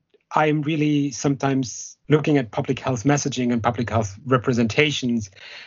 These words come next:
I think we need to be more open with the fact that we cannot build an assumption in our public health messaging that everyone will act rationally on the basis of scientific knowledge if it's just kind of, like, put out there. But that we need to be also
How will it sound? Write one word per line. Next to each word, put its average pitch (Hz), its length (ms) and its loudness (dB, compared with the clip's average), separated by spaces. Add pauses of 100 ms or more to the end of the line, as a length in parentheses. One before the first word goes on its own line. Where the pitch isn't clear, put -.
(100)
I 147 60 2
think 190 240 2
we 180 80 2
need 170 180 2
to 160 100 -6
be 165 160 0
more 156 260 4
open 143 380 4
with 123 140 -4
the 135 100 -6
fact 139 300 0
that 127 240 -2
we 139 120 2
cannot 147 400 2 (240)
build 156 240 4
an 139 80 6
assumption 135 540 2
in 117 100 4
our 117 220 4
public 117 340 -2
health 117 220 2
messaging 113 500 2
that 110 180 2 (220)
everyone 117 520 4
will 120 280 2
act 120 220 0
rationally 110 800 2 (180)
on 120 100 6
the 117 60 6
basis 107 500 0 (120)
of 110 180 2
scientific 113 560 2
knowledge 120 420 4
if 113 200 -2
it's 107 180 0
just - 560 -2
kind 113 160 4
of, 104 80 0
like, 107 220 0
put - 220 -2
out 143 260 2
there. 98 260 -6 (600)
But 123 140 2
that 131 200 4
we 135 80 6
need 147 180 6
to - 80 -6
be 143 140 4
also 135 600 4